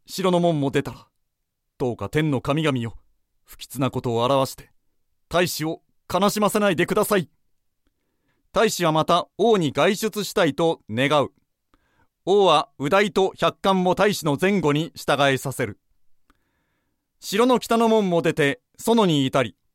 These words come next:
馬から降りて、木の下にきちんと座って、お供の大勢の人を退けて、一心に世間の老、病、死の苦しみについて。本オンライン講座は、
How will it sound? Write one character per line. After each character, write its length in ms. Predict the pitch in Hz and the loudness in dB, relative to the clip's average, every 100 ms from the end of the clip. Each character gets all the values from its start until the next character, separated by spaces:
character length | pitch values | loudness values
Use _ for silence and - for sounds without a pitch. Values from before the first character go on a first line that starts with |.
| _ _ - | _ _ -6
馬 220 | 175 196 | 0 0
か 100 | 190 | 2
ら 120 | 165 | 2
降 80 | 160 | 0
り 120 | 151 | -2
て、 240 | 151 147 - _ _ _ _ | -2 -2 -4 _ _ _ _
木 140 | 220 | 0
の 120 | 220 | 0
下 180 | - 165 | 0 -2
に 180 | 156 143 | -2 -4
き 120 | - | -8
ち 160 | - 233 | -2 -2
ん 100 | 196 | 0
と 120 | 147 | -4
座 200 | - 147 | 0 -2
っ 80 | 139 | -2
て、 280 | - 131 - _ _ _ | -4 -4 -6 _ _ _
お 100 | 139 | -4
供 220 | 175 190 165 | -2 0 0
の 180 | 151 | 0
大 120 | 185 214 | 0 0
勢 220 | 208 190 | 0 0
の 100 | 160 | -4
人 220 | - 170 | -4 -4
を 80 | 143 | -4
退 340 | - 147 147 | -6 -6 -6
け 100 | 147 | -6
て、 160 | 120 - _ _ _ _ _ - | -14 -16 _ _ _ _ _ -12
一 160 | 160 | -12
心 320 | - 226 220 | -10 -8 -6
に 200 | 180 175 _ _ _ | -6 -8 _ _ _
世 180 | - 190 | -14 -10
間 260 | 165 143 139 | -8 -8 -8
の 240 | 139 - _ _ _ | -10 -12 _ _ _
老、 340 | 190 214 120 _ _ _ | -8 -8 -10 _ _ _
病、 300 | 202 208 139 _ _ | -12 -10 -12 _ _
死 200 | _ - | _ -18
の 160 | 220 160 | -16 -16
苦 220 | 151 190 | -18 -20
し 120 | - | -20
み 60 | 208 | -20
に 120 | 190 | -20
つ 120 | _ | _
い 40 | 175 | _
て。 40 | _ _ _ _ _ _ | _ _ _ _ _ _
本 320 | 220 247 175 | 2 2 0
オ 120 | 120 165 | -4 0
ン 60 | |
ラ 80 | 185 | 2
イ 80 | 175 | 0
ン 80 | 156 | 0
講 160 | 165 | -2
座 120 | 147 | 0
は、 200 | 139 143 | 0 0